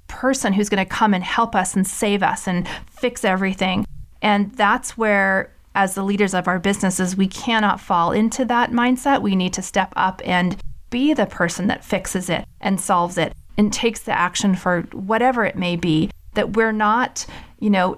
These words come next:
dependent. She talks about we kind of fall into, as females specifically, we fall into a dependent role. We're not used to being the one who, um,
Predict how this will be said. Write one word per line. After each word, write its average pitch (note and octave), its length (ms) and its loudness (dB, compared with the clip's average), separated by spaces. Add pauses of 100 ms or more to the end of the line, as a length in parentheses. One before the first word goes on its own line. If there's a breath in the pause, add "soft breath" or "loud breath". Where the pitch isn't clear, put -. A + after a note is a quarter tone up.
dependent. F#3 680 0
She G#3+ 180 0
talks - 420 -4
about F3+ 480 0
we G#3 120 4
kind G3 280 0
of F#3 80 0
fall F#3 300 2
into, F#3 440 -2
as F#3 260 0
females G3+ 420 2
specifically, F3+ 680 -2
we F#3 100 -2
fall F3+ 360 0
into F3+ 400 -4
a E3+ 160 2
dependent A3 680 0
role. C#4+ 240 4
We're G#3+ 140 -4
not E3+ 260 0
used G3 260 -2
to G3 80 -2
being F3+ 280 -2
the F3+ 120 -4
one F3+ 360 0 (460)
who, G3 440 2
um, F3 640 0